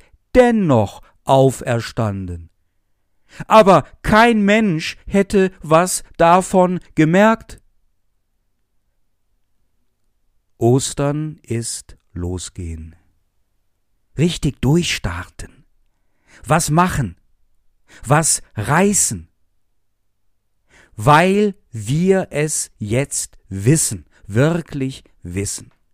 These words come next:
Nichts, gar nichts. Denn selbst der Tod nicht und dieses Coronavirus schon gar nicht, sowieso nicht, kann uns scheiden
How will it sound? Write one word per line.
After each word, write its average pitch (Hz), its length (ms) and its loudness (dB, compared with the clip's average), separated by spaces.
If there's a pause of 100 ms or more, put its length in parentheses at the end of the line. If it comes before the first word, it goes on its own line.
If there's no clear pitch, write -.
(1160)
Nichts, - 840 -4 (920)
gar 143 600 0 (100)
nichts. - 760 -14 (800)
Denn 160 260 2
selbst 185 480 0
der 175 220 2
Tod 180 400 0
nicht 139 500 -4 (160)
und 160 260 0
dieses 196 480 0 (200)
Coronavirus 170 1500 2 (100)
schon 170 300 -2
gar 190 320 4
nicht, 156 300 -4 (120)
sowieso 190 600 2
nicht, 147 360 -4 (1080)
kann 190 440 2
uns 156 340 0
scheiden 147 920 0